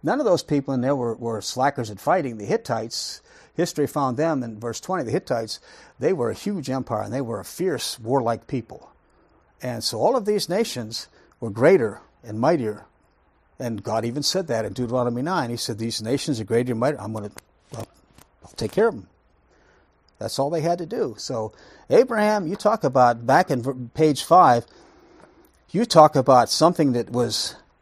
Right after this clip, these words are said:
gracious and unearned. It was a reward.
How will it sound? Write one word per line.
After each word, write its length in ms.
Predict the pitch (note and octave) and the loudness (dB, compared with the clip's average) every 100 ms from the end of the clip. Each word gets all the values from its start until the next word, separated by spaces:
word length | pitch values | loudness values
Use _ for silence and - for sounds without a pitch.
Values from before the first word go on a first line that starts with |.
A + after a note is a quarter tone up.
| _ - | _ -2
gracious 680 | A#2+ D3 - G#3 - - - _ _ _ _ _ _ _ | 4 4 4 0 0 -4 -10 _ _ _ _ _ _ _
and 380 | C#3 B2+ A2+ A2 - - | -2 -2 -2 -8 -14 -6
unearned. 520 | - C#3 B2+ E3+ A3 - - _ _ _ _ _ _ _ _ _ _ _ _ | -2 0 2 0 -2 -8 -20 _ _ _ _ _ _ _ _ _ _ _ _
It 140 | A#2+ C3 | -10 -4
was 240 | C3+ A#2+ | -2 2
a 260 | C3 A2+ G#2+ _ _ - | 0 0 -6 _ _ -14
reward. 580 | A2 G#2 G#2+ B2+ G3 | -10 -8 0 2 2